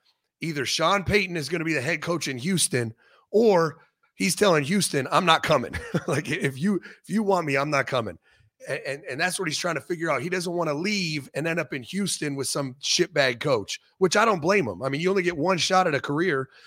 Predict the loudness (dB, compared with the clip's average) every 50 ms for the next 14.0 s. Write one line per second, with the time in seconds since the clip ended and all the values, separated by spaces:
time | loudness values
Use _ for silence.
0 | -20 _ _ _ _ 2 6 8 8 8 6 4 -2 -8 -16 _ -4 -2 -2 -2
1 | -2 -6 -10 -10 -12 _ -20 -20 -20 -20 -14 -12 -10 -8 -4 -4 -4 -4 -2 -2
2 | -2 0 2 0 0 0 0 -2 -2 -2 -2 -4 -6 -8 -8 _ _ -4 -2 -2
3 | -2 0 0 2 0 2 0 0 0 0 0 -2 -4 -6 -10 -12 _ -6 -4 -4
4 | -4 -4 -6 -10 -12 _ _ _ _ -4 -2 0 2 2 2 2 0 -4 -8 -8
5 | -6 -2 -2 -2 -2 -4 _ _ _ _ _ _ _ -12 -10 -8 -8 -10 -10 -14
6 | _ _ -10 -4 -2 0 0 0 0 0 0 0 0 0 -4 -8 _ -20 -20 -20
7 | -20 -20 -20 -20 _ _ 0 2 4 4 2 0 -4 _ -4 -2 -2 -2 -2 -4
8 | -6 -10 -14 -20 _ _ _ _ _ _ _ _ _ _ -20 -20 _ -20 -20 -20
9 | -2 4 6 6 6 6 6 4 4 4 4 6 6 6 6 6 6 2 4 4
10 | 4 4 6 4 2 2 2 0 -2 -2 -2 -2 0 2 2 2 4 4 2 2
11 | 2 0 0 -2 -2 0 0 2 2 2 2 0 0 4 6 6 6 6 4 0
12 | -2 -4 -4 -4 -2 0 2 2 2 2 0 -2 -4 -6 -2 2 4 6 6 6
13 | 4 2 -2 -4 -4 -4 -2 0 2 2 2 2 0 0 0 -2 -2 -2 -4